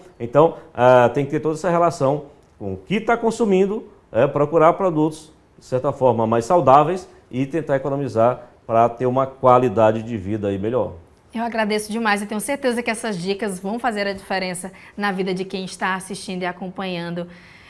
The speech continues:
Speaker 2: É até com preocupação, né? Essa oscilação, uma hora tá baixo o preço, outra hora sobe, mas tá aqui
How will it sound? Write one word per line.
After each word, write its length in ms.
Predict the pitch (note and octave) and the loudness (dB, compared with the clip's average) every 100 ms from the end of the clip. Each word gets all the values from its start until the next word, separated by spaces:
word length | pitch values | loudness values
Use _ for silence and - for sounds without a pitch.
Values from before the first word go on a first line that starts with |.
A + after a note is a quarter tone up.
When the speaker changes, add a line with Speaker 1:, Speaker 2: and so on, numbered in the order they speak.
| - | -8
Speaker 2:
É 100 | F#3+ | -4
até 260 | G#3+ G#3+ G3+ | -4 -4 -6
com 160 | B3 | -8
preocupação, 800 | B3+ C#4 C#4 - C4 - D#4 F#3 | -6 -8 -8 -8 -8 -8 -12 -8
né? 140 | F#3 | -6
Essa 180 | F#3 F#3 | -6 -6
oscilação, 720 | F#3 G3+ F3+ E3+ - G3 F#3+ | -8 -6 -6 -6 -8 -8 -6
uma 120 | F#3 F3+ | -6 -6
hora 200 | F3+ F3 | -6 -6
tá 160 | F3+ | -8
baixo 320 | F3 E3 E3 | -6 -6 -8
o 40 | F3 | -10
preço, 380 | G3 F#3+ F#3+ F#3 | -6 -4 -4 -6
outra 320 | F3 F#3 E3+ | -8 -8 -6
hora 220 | E3+ D#3 | -6 -8
sobe, 420 | D3+ G3+ F#3 F3+ | -8 -2 0 0
mas 220 | F#3 F3+ | -4 -6
tá 160 | - G3+ | -4 -2
aqui 340 | G3+ G#3 F#3 | -2 -4 -8